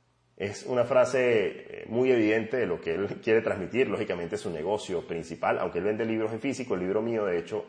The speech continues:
ellos lo venden en físico, Amazon, eh, su gran negocio ha sido vender a través del lector Kindle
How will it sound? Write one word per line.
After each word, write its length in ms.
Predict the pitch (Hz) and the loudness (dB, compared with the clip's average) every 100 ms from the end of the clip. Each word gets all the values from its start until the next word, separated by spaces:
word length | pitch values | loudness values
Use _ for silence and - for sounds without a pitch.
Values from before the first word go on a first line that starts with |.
| - 95 | -4 0
ellos 240 | 113 101 | 2 2
lo 100 | 85 | 0
venden 240 | 82 95 | -2 -2
en 80 | 101 | -4
físico, 400 | 120 107 - 90 | -4 -6 -4 -2
Amazon, 340 | 92 92 107 123 - - - _ _ 104 | 0 -2 -8 -12 -16 -20 -20 _ _ -2
eh, 320 | 101 101 98 | 0 0 -2
su 180 | - 104 | -2 0
gran 180 | 101 | 0
negocio 360 | 117 110 107 131 | 0 0 0 -4
ha 20 | |
sido 280 | 117 101 101 | -4 -2 0
vender 440 | 90 80 82 98 - | -2 -2 -2 -2 -4
a 80 | |
través 200 | 95 82 | -2 -2
del 100 | 98 | -2
lector 240 | 92 - 85 | -4 -6 -6
Kindle 360 | 107 87 80 | -6 -6 -6